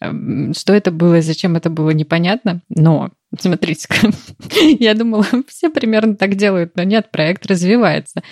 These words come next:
А, и я почитала, что там, собственно, изменилось, и на самом деле такая, м,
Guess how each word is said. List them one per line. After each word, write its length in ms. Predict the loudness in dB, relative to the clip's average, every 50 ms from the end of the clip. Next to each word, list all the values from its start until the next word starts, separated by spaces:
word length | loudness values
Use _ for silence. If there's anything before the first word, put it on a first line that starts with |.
| -20 -18 -18 -18 -18 -20 -10 -4
А, 200 | -2 0 0 0
и 140 | 0 0 0
я 640 | 2 2 2 2 2 0 0 0 0 2 2 2 2
почитала, 1040 | 0 -4 -6 -8 -6 -4 -2 0 2 2 0 0 -2 -4 -6 -10 -12 -14 -12 -12 -12
что 260 | -12 -6 -4 -2 -2
там, 180 | 0 0 0 0
собственно, 460 | 0 -2 -2 -2 0 0 2 2 2
изменилось, 640 | 0 0 2 2 4 4 4 4 2 2 0 0 -2
и 40 |
на 140 | 0 0 0
самом 300 | 0 0 0 0 0 0
деле 220 | 0 0 -2 -2 -2
такая, 300 | -4 -4 -4 -2 -2 -2
м, 440 | 0 2 2 2 2 2 0 -4